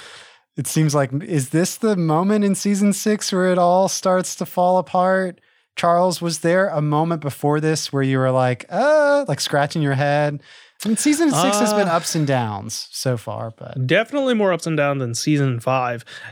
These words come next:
Speaker 2: Eh, you know, bringing this up, I, I actually think it's really curious because now we have the internet. You can get instant feedback on whether or not your show is a success or, you know, fans hated it.
Speaker 1: Mm-hmm.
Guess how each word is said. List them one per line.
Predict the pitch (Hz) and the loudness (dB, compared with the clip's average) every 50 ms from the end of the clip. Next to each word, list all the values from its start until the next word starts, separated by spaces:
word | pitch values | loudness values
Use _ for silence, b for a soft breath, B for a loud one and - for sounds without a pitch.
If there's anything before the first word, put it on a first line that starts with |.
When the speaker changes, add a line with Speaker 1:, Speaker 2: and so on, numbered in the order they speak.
| B _ - | B _ -2
Speaker 2:
Eh, | 226 | -2
you | 226 208 233 254 | 0 2 2 2
know, | 254 226 196 - | 2 2 0 0
bringing | - 151 139 208 302 349 349 226 | 0 0 0 2 2 4 4 4
this | 165 139 - 143 | 2 2 0 0
up, | 131 123 117 | -2 -2 -2
I, | 131 139 156 170 - | -2 -4 -4 -4 -4
I | - 165 180 226 | -2 0 0 0
actually | 247 240 - 208 | 0 0 0 0
think | 196 196 180 | 0 0 0
it's | 143 131 | 0 0
really | 156 165 160 139 | 0 0 0 0
curious | - 151 156 156 156 143 - | 0 0 0 0 0 -2 -4
because | - 135 - 139 139 135 131 131 - - | -6 -4 -2 0 0 0 0 -4 -6 -6
now | 156 160 175 240 285 294 233 | -4 -2 0 2 2 2 4
we | 185 160 156 | 4 2 2
have | 139 131 | 2 0
the | 131 156 | 0 -2
internet. | 147 135 131 131 127 127 - | -2 -2 -2 -2 -2 -2 -2
You | - 143 | -2 -2
can | 147 143 | -2 0
get | 151 147 143 - - | 0 0 -2 -2 -4
instant | 185 170 160 - 147 139 - | -2 -2 -2 0 -2 0 2
feedback | 147 143 131 139 131 127 123 - | 0 0 2 2 0 0 -2 -4
on | 127 123 | -4 -2
whether | 151 180 160 143 | 0 0 2 2
or | 139 | 0
not | 135 139 135 131 | 0 0 0 -2
your | 127 123 120 | -2 -4 -4
show | - - 120 117 | -4 -4 -4 -4
is | 123 135 | -4 -8
a | - 139 | -8 -8
success | 135 139 - - 240 240 214 202 190 - - | -8 -8 -6 -2 0 2 2 2 0 0 -2
or, | 139 127 123 120 120 | -2 -2 -2 -2 -4
you | 143 196 151 | -4 -4 -4
know, | 113 113 120 | -4 -6 -8
fans | - - 139 143 147 | -6 -4 -4 -2 0
hated | - 254 254 170 139 135 | 0 0 0 0 0 0
it. | 139 127 127 | 0 -2 -2
Speaker 1:
Mm-hmm. | 113 107 | -4 -6